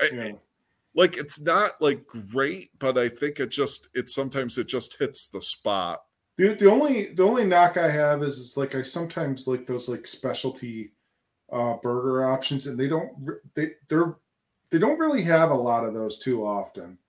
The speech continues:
Speaker 2: And I like those, like, weird flavored ones, like, special sauces and stuff on them. They don't really do that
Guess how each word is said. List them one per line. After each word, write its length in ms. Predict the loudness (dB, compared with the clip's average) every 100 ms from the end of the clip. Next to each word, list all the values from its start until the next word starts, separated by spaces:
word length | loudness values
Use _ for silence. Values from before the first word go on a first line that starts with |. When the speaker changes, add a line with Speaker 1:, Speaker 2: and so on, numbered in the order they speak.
| _ _ _ _ _
Speaker 2:
And 120 | 2
I 60 | 4
like 260 | 4 2
those, 200 | 2 0
like, 220 | 0 -2 -6
weird 460 | -6 0 0 0
flavored 580 | -8 -4 -2 0 -2 -2
ones, 460 | -4 -6 -6 -8 -6
like, 220 | -8 -8
special 400 | -6 -4 -4 -8
sauces 800 | -6 -4 -4 -4 -4 -4 -6 -10
and 120 | -10
stuff 320 | -4 -4 -4
on 240 | -8 -6 -6
them. 260 | -8 -10 _ _ _ -6
They 80 | 2
don't 280 | 2 2
really 300 | 4 6 6
do 360 | 0 -4 -4 -4
that 320 | -4 -6 -8